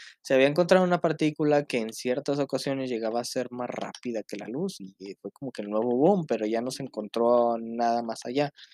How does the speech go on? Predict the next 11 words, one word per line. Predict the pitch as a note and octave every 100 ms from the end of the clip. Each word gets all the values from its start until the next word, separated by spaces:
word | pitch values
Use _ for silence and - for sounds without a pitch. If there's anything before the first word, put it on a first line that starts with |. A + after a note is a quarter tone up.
| _ _ -
Se, | - A#2 A2+ A2+ A2 G#2+ A2 G#2+ G2+
se | -
vio | A2+ A#2
como | D3
que | C3+
una | B2 B2+
estelita | - C3 A#2 A2+ C3+
de | B2+
luz | A2 A2+ A#2+
así | A#2+ B2
rara | A#2+ A#2+ B2+ C#3+ -